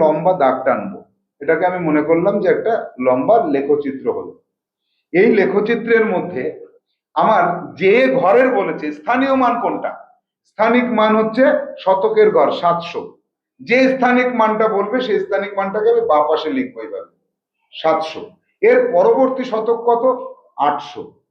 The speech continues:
যে সংখ্যাটা এখানে আছে, এই সাতশো একষট্টি, এটা সাতশোর আগে যেতে পারে না কোনোদিন। সাতশো থেকে আটশো এর মধ্যে রান করছে। তাহলে এবার আমি কি করব?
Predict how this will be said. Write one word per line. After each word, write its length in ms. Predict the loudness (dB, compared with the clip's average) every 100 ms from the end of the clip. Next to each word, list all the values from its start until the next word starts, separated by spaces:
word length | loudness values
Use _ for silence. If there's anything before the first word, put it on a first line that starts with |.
| _ _ _ _ _
যে 200 | 0 2 4 2
সংখ্যাটা 440 | 0 2 2 4 4
এখানে 260 | 4 2 2 0
আছে, 240 | 0 2 0 0 -4 -14 _ _ -8
এই 80 | -8 -2
সাতশো 380 | -2 -2 2 2 4 0
একষট্টি, 500 | 0 0 0 0 -2 -4 -12 -4 0
এটা 140 | 2 0
সাতশোর 520 | 0 0 0 2 2 4
আগে 140 | 2 4 4
যেতে 180 | 4 4
পারে 160 | 4 2 0
না 60 | 0
কোনোদিন। 320 | -2 -4 -10 -18 _ _ _ _ _ _ _ _
সাতশো 440 | -4 0 0 0 0 0
থেকে 180 | 2 2 2 0
আটশো 280 | 0 -2 0 4
এর 80 | 4 4
মধ্যে 220 | 2 4
রান 160 | 4 2 -2
করছে। 300 | -6 -8 -16 -20 _ _ _ _ _ 0
তাহলে 160 | 4 4
এবার 140 | 4 2
আমি 100 | 0 -2
কি 80 | 0 2
করব? 160 | 4